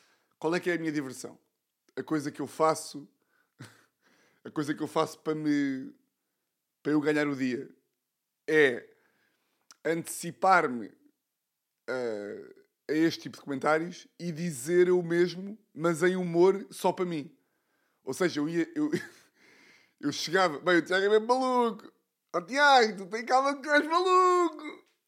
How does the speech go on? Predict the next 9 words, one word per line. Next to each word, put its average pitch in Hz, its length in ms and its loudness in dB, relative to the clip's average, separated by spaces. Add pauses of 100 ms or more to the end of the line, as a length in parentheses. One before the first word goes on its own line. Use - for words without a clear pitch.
(500)
Eu 143 60 -6
sempre 190 300 -4
que - 80 -20
estou 165 160 0
a - 20 -2
dizer, 135 420 -2
tipo, 120 340 -12
maluquices 156 840 -4
minhas, 165 560 -8